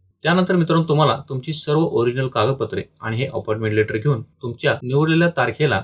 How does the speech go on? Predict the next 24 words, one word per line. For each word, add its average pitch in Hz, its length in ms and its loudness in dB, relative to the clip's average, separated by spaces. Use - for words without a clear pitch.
तुमच्या 127 300 0
जवळच्या 139 380 0
तालुका 139 340 -2
सुविधा 120 260 -6
केंद्रात 113 360 -2
भेट 110 220 -2
द्यायचं 95 260 -2
आहे. - 100 -14
तर 160 80 0
मित्रांनो, 175 300 2
आपण 160 240 0
अशा - 260 -4
पद्धतीने 131 520 -4
बांधकामावरच्या 156 680 0
पहिल्या 135 260 0
दोन 139 180 2
पाल्यांना 135 320 0
मिळणाऱ्या 120 360 0
स्कॉलरशिप 143 600 -2
योजनेसाठी 131 460 -4
ऑनलाइन 117 340 -2
अर्ज 110 180 0
करू 117 160 -4
शकतो. - 380 -10